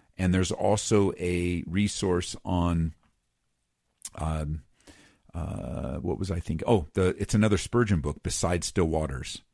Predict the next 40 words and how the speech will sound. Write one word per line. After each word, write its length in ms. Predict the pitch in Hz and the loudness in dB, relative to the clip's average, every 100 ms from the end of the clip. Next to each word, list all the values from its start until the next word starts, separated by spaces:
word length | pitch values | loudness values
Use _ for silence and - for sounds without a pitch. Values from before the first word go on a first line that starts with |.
| _ | _
Beside 500 | - 76 - 80 80 | -8 -6 -4 -4 -6
Still 220 | - - 73 | -6 -2 0
Waters. 540 | 73 71 65 65 - _ - _ - - - | -2 -4 -6 -12 -16 _ -20 _ -20 -8 2
Also, 680 | 147 208 - 120 117 151 - | 2 2 6 8 8 6 2
on 160 | 117 123 | 2 4
the 100 | 110 | 4
Bible 480 | 98 127 202 202 - | 4 2 4 4 2
app, 340 | 80 73 101 - - | -2 -2 -2 -8 -10
YouVersion, 840 | 82 92 127 208 143 87 82 92 101 | -4 4 8 8 8 4 4 4 4
Y 200 | 98 101 | 4 4
O 80 | 104 | 4
U, 380 | 87 98 90 78 | 4 4 4 4
there 160 | 87 | 4
are 40 | 85 | 4
a 120 | 82 | 4
lot 440 | 85 95 98 107 | 2 4 4 6
of 80 | 107 | 4
devotionals. 500 | 101 90 95 - 85 | 4 4 2 2 2
And 100 | 85 | 4
I 120 | 92 | 2
can't 400 | - 127 117 113 - - _ | 2 2 2 2 -6 -20 _
vouch 500 | 80 76 98 107 - | -10 0 4 4 4
for 220 | - 110 - | 0 0 2
all 260 | 95 98 | 4 4
the 140 | 92 95 | 2 -2
teachers, 760 | - 101 - 101 101 98 - | -2 -4 0 2 2 0 -2
and, 260 | 78 73 - - _ _ - | -4 -6 -8 -18 _ _ -8
um, 420 | 76 76 73 - | -4 -4 -4 -6
and 140 | 85 80 | -4 -2
so 120 | 92 | 0
you'll, 320 | 85 85 82 | 2 2 0
you 160 | 90 87 | -2 0
have 140 | 107 | 2
to 100 | - | 2
go, 120 | 107 107 | 2 4
like, 220 | 98 - | 4 2
to 140 | 107 | 2
a 40 | 85 | 2
library, 500 | 80 98 80 69 69 | 2 2 2 0 -2
right? 320 | 73 87 | 0 0